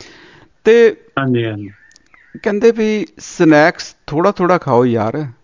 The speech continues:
Speaker 1: ਹਾਲੇ ਅੱਧੀ ਬੋਤਲ ਪਈ ਆ ਯਾਰ।" ਕਹਿੰਦੇ ਇਹਦੇ ਵਿੱਚ ਦੇਖੋ ਕਿੰਨਾ ਵਿੱਤੀ ਪ੍ਰਬੰਧਨ ਦਾ, ਅਹ, ਸਿਸਟਮ ਹੈ, ਕਹਿੰਦਾ ਇਹਦੇ ਵਿੱਚ ਮੈਨੇਜਮੈਂਟ ਕਿੰਨੀ ਆ। <laughs> ਵੀ ਥੋ-, ਥੋੜ੍ਹਾ ਥੋੜ੍ਹਾ ਸਨੈਕਸ ਥੋੜ੍ਹੇ ਥੋੜ੍ਹੇ ਖਾਓ, ਹਜੇ ਆਪਣੇ ਕੋਲ ਅੱਧੀ ਬੋਤਲ ਬਾਕੀ ਹੈ। ਇਹ ਮੈਨੇਜਮੈਂਟ ਦੀ ਟੈਕਨੀਕਸ ਹੈ ਕਹਿੰਦੇ,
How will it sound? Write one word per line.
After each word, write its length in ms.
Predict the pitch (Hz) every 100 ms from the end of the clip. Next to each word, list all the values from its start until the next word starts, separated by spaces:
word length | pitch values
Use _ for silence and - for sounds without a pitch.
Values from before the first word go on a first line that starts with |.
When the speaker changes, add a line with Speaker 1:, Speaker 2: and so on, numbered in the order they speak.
| _ _ -
Speaker 1:
ਹਾਲੇ 380 | 120 127 139 -
ਅੱਧੀ 240 | 127 156
ਬੋਤਲ 340 | 147 127 127 123
ਪਈ 320 | 113 110 123
ਆ 60 | 107
ਯਾਰ।" 320 | 92 92 101 _ _ _ _ _ _ _ _ -
ਕਹਿੰਦੇ 280 | 156 196 -
ਇਹਦੇ 200 | 170 202
ਵਿੱਚ 200 | 190 185
ਦੇਖੋ 320 | 160 160 185 - _
ਕਿੰਨਾ 420 | - 165 180 190 170
ਵਿੱਤੀ 400 | 135 156 190 185
ਪ੍ਰਬੰਧਨ 600 | 175 160 156 165 180 170
ਦਾ, 300 | 156 147 - _ _ _ _ _ -
ਅਹ, 240 | - 135 131
ਸਿਸਟਮ 540 | - 135 - 170 139
ਹੈ, 80 | 117
ਕਹਿੰਦਾ 300 | 117 120 120
ਇਹਦੇ 180 | 123 127
ਵਿੱਚ 240 | 123 120 127
ਮੈਨੇਜਮੈਂਟ 520 | 143 151 135 147 135
ਕਿੰਨੀ 360 | 131 117 113
ਆ। 100 | 98 92 _ _ _ 190
<laughs> 420 | - - - 185
ਵੀ 80 | 196
ਥੋ-, 500 | 185 - 175 185 -
ਥੋੜ੍ਹਾ 240 | 180 185 208
ਥੋੜ੍ਹਾ 340 | 208 170 185 247 277 220 - - - - _ _ _
ਸਨੈਕਸ 460 | - 147 143 143 -
ਥੋੜ੍ਹੇ 240 | 160 170
ਥੋੜ੍ਹੇ 220 | 185 175 165
ਖਾਓ, 400 | 147 - 185 156
ਹਜੇ 140 | 151
ਆਪਣੇ 260 | 143 147 151
ਕੋਲ 120 | 175
ਅੱਧੀ 220 | 147 196
ਬੋਤਲ 320 | 156 143 151
ਬਾਕੀ 340 | 127 107 120 131
ਹੈ। 40 |
ਇਹ 80 | 180
ਮੈਨੇਜਮੈਂਟ 600 | 170 170 202 202 190 170
ਦੀ 140 | 180
ਟੈਕਨੀਕਸ 540 | 165 143 131 117 - 104
ਹੈ 60 |
ਕਹਿੰਦੇ, 340 | 101 101 104